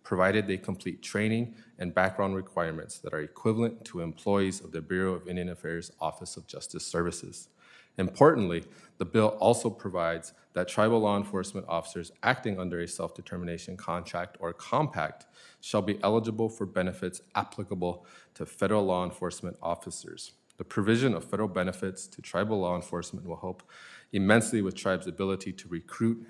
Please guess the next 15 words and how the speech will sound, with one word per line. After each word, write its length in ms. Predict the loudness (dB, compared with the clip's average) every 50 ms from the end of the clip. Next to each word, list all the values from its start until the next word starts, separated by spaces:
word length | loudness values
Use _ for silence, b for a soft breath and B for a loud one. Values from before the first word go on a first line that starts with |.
| -10 -8
and 160 | -6 -6 -6
retain 460 | -6 -8 -8 -4 -2 0 0 0 0 2
law 180 | 2 2 2
enforcement 520 | 0 -2 -4 -6 -6 -6 -6 -8 -8 -2 0
officers 540 | 2 2 2 0 -2 -2 -2 -2 -4 -8 -14 b b b b b
and 140 | b -6 -4
provide 460 | -4 -2 0 2 2 2 2 2 -2
for 160 | -6 -8 -8 -6
the 140 | -2 0
overall, 600 | 2 2 2 2 0 -2 -2 0 0 -2 -2 -4 -8 -2 0
overall 400 | 2 2 2 2 0 0 0 -2
safety 580 | -4 -6 -4 -2 -2 -2 -2 -4 -8 -10 -10 -10 -14 -20 -18
of 120 | -14 -10
their 140 | -8 -8 -8
community. 600 | -10 -12 -10 -8 -6 -6 -6 -8 -10 -14 -14